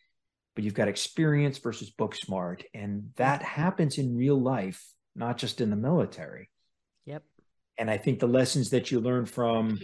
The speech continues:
Speaker 1: when usually the lieutenant figures out that he's gotta listen to his platoon sergeant, and then when the platoon sergeant realizes that maybe this kid isn't an idiot, um, that's when you start to see units really thrive.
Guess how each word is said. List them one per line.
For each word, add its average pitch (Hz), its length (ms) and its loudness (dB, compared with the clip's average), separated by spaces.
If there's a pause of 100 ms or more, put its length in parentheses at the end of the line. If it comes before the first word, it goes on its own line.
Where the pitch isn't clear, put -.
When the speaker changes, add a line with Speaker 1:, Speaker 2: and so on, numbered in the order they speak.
(680)
Speaker 1:
when 123 300 0
usually 139 440 6
the 127 100 4
lieutenant 120 420 0
figures 123 340 -4
out 123 140 0
that 113 80 -8
he's 104 100 -6
gotta 120 220 2
listen 120 300 0
to 117 120 -6
his 110 120 -4
platoon 123 360 -4
sergeant, 98 480 -4 (200)
and 113 260 -2
then 113 300 2
when 113 120 -2
the 107 60 -4
platoon 113 300 -2
sergeant 113 320 4
realizes 107 500 0
that 110 120 -8
maybe 113 220 -4
this 104 200 -4
kid 117 180 0
isn't 104 240 0
an 101 140 -4
idiot, 117 360 -4 (680)
um, 107 340 0
that's 113 260 2
when 117 120 0
you 110 80 0
start 104 240 -2
to 98 60 -8
see 104 140 -6
units 92 380 -4
really 95 460 -2
thrive. 80 360 -12